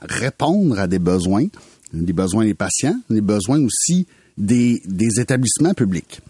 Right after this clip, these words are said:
parce qu'il faut que ce soit complémentaire. Puis, essentiellement, on va avoir finalement, euh, euh, toutes sortes d'urgences mineures, là, qui vont pouvoir être traitées en dehors des urgences, mais sur des profils gériatriques, donc essentiellement nos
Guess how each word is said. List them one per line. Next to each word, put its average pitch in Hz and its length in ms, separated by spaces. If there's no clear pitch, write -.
parce 104 140
qu'il - 120
faut 226 120
que 202 80
ce 143 80
soit 131 140
complémentaire. 95 720
Puis, 101 280
essentiellement, 123 680
on 98 120
va 104 200
avoir 123 520
finalement, 104 480
euh, 90 280
euh, 90 180
toutes - 160
sortes 151 180
d'urgences 123 680
mineures, 120 420
là, 117 100
qui - 80
vont 101 140
pouvoir 113 560
être 113 340
traitées - 440
en 120 240
dehors 123 840
des 113 140
urgences, 120 560
mais 107 240
sur 196 500
des 139 120
profils 143 420
gériatriques, 113 480
donc 110 220
essentiellement 117 520
nos 107 260